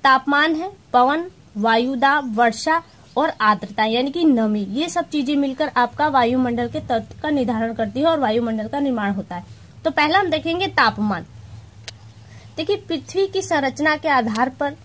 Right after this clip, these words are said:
हर जगह तापमान अलग-अलग है। और आप जानते हैं कि पृथ्वी पे ऊष्मा और प्रकाश का सबसे बड़ा स्रोत है, मुख्य स्रोत है, वो सूर्य है।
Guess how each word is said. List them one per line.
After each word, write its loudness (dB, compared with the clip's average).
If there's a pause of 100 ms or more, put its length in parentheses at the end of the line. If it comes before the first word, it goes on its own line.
(880)
हर 0
जगह -2
तापमान -2
अलग-अलग 0
है। -10 (1300)
और 2
आप 4
जानते 0
हैं -2
कि -6
पृथ्वी -6
पे -4
ऊष्मा -2
और 0
प्रकाश -2
का -4
सबसे -2
बड़ा 4
स्रोत -2
है, -2
मुख्य -2
स्रोत -2
है, 2
वो -2
सूर्य 0
है। -8